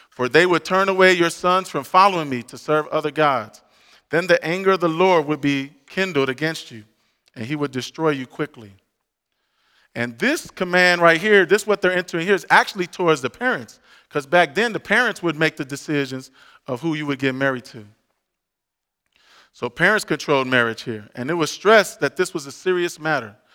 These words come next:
of marrying someone from an idolatrous people. And what this sin generally causes when you marry outside of people that are following God, whenever they did that in Israel's history, we saw something called syncretism.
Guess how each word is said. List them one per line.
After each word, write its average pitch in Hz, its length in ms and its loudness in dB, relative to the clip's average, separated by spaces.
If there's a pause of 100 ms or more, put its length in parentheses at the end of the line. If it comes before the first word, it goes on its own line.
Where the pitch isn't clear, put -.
(260)
of 120 160 0
marrying 151 340 2
someone 147 480 -2
from 131 200 -8
an 127 80 -4
idolatrous 131 800 -2 (380)
people. 120 340 -12 (1300)
And 127 160 -12
what 214 160 -6
this 208 160 -8
sin 190 320 -4
generally 185 460 -2
causes 160 640 2
when 139 160 -8
you 143 80 -12
marry 156 340 -2
outside 151 640 2
of 139 500 2 (320)
people 151 220 -10
that 143 120 4
are 135 120 6
following 139 480 0
God, 139 420 0 (400)
whenever 160 380 -2
they 190 160 2
did 185 340 -2
that 160 180 6
in 135 80 0
Israel's 180 460 -2
history, 214 460 -6 (400)
we 156 100 -6
saw 175 240 0
something 165 340 -8
called 143 280 0
syncretism. 120 720 -12